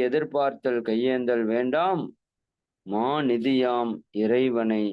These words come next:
நம் மனத்தடியில் தேர்வோம்." அப்படி ஏதாவது தேவையா இருந்ததுன்னா, அந்த இறைநிலையோட இணைஞ்சு உங்களோட சங்கல்பத்தை கொடுங்க, அது இயற்கை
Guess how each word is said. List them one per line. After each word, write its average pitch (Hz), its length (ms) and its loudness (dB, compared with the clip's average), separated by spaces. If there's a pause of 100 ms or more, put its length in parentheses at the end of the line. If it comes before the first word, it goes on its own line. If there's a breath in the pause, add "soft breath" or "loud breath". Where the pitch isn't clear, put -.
(200)
நம் 101 220 -4
மனத்தடியில் 113 880 0
தேர்வோம்." 90 540 -2 (2750)
அப்படி 107 180 4 (100)
ஏதாவது 143 260 8 (140)
தேவையா 135 380 10
இருந்ததுன்னா, 110 460 6
அந்த 123 120 4 (100)
இறைநிலையோட 127 640 4 (120)
இணைஞ்சு 113 400 0 (1200)
உங்களோட 110 300 0 (200)
சங்கல்பத்தை 120 560 -2 (100)
கொடுங்க, 117 280 0 (120)
அது 101 140 -2 (100)
இயற்கை 123 380 -2